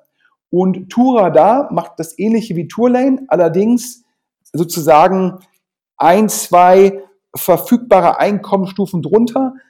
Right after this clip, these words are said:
Das heißt, da reden wir scheinbar eher um Ticketgrößen von zwei bis viertausend Dollar.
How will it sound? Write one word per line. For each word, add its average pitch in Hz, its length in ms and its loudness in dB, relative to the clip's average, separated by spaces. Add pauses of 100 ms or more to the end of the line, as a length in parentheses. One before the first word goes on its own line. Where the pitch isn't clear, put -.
(160)
Das 156 160 -6
heißt, 185 260 0
da 175 80 2
reden 185 300 -4
wir 175 160 2
scheinbar 180 500 -2
eher 185 440 2
um 170 160 -8
Ticketgrößen 185 760 -2
von 156 220 -8
zwei 165 340 2
bis 165 180 -4
viertausend 147 600 -4
Dollar. 165 480 -2